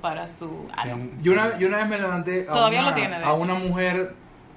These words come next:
Speaker 3: eh, con uno, con obesidad tipo dos en una discoteca y puedo decir
Speaker 2: Obesidad tipo dos.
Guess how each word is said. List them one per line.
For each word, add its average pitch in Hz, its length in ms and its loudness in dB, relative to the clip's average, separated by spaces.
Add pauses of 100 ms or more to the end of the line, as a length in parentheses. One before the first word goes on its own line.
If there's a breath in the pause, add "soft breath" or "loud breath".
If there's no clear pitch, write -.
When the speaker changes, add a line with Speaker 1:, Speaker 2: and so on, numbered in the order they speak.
(120)
Speaker 3:
eh, 131 440 -2
con 143 160 -4
uno, 156 280 -4
con 151 240 -2
obesidad 147 460 -2
tipo 143 260 -4
dos 151 280 0 (120)
en 135 160 -4
una 143 140 -4
discoteca 127 640 -6 (1000 loud breath)
y 185 420 -2 (300)
puedo 170 260 2
decir 170 320 -2
Speaker 2:
Obesidad 127 320 0
tipo 131 260 -6
dos. 110 400 -10